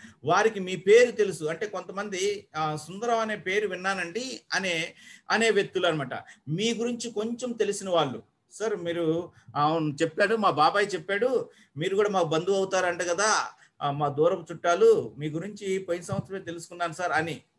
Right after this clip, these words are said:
అలాంటి వ్యక్తులు అనమాట. తర్వాత మీకు వ్యక్తిగతంగా తెలిసిన వ్యక్తులు అయితే పెద్దగా interaction ఉండదన్నమాట. అంటే just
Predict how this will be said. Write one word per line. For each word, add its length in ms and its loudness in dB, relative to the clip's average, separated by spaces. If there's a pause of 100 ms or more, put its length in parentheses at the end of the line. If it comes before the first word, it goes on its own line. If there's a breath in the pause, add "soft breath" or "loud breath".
(100)
అలాంటి 280 2
వ్యక్తులు 280 -2
అనమాట. 240 -6 (380 soft breath)
తర్వాత 260 4
మీకు 380 0
వ్యక్తిగతంగా 960 0
తెలిసిన 440 -2
వ్యక్తులు 460 -4 (640)
అయితే 520 -2
పెద్దగా 600 4 (440 loud breath)
interaction 520 -4
ఉండదన్నమాట. 520 0
అంటే 540 0
just 380 0